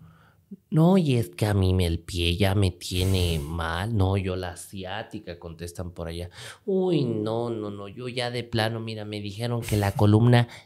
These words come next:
destrozada". Y así dices, "Bueno, cabrón, ¿qué no? O sea, de veras, muy respetable, pero ¿qué no se supone que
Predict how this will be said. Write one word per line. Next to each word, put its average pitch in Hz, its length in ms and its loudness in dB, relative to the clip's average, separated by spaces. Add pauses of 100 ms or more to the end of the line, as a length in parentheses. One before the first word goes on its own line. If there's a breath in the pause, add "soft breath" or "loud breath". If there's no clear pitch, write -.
destrozada". 107 1200 6
Y 107 140 4
así 185 600 -2
dices, 160 360 -4
"Bueno, 185 340 -6
cabrón, 143 360 -18 (680 soft breath)
¿qué 196 140 0
no? 214 240 0
O 147 60 -2
sea, 139 180 -2 (260)
de 139 100 4
veras, 165 540 0 (260)
muy 196 200 6
respetable, 139 600 4
pero 123 260 2
¿qué 208 100 -2
no 214 120 2
se 170 120 -2
supone 127 520 -4
que - 300 -8